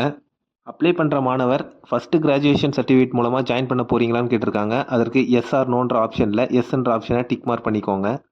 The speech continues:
கடைசியா signature of the applicant-ல அப்ளை பண்றவருடைய கையெழுத்தை பதிவு பண்ணிட்டு, so, டிக்ளரேஷன் ஃபார்மையும் ஃபில் பண்ற மாதிரி இருக்கும். So, டிக்ளரேஷன் ஃபார்ம் அடுத்த இதுல கொடுத்துருக்குறாங்க.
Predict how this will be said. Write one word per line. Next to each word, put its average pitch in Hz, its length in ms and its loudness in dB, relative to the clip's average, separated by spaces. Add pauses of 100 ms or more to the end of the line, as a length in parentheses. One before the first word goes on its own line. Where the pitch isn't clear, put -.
(520)
கடைசியா 131 380 -2
signature 143 480 0
of 123 80 -2
the 123 160 2
applicant-ல 123 580 0
அப்ளை 123 300 0
பண்றவருடைய 123 580 2
கையெழுத்தை 127 460 2
பதிவு 127 300 4
பண்ணிட்டு, 110 400 -2 (440)
so, - 160 -4
டிக்ளரேஷன் 151 640 2
ஃபார்மையும் 127 420 0
ஃபில் 123 200 2
பண்ற 117 200 -2
மாதிரி 113 300 2
இருக்கும். 107 440 0
So, - 180 -2
டிக்ளரேஷன் 147 580 2
ஃபார்ம் 135 240 -2
அடுத்த 120 180 2
இதுல 127 200 4
கொடுத்துருக்குறாங்க. 113 580 0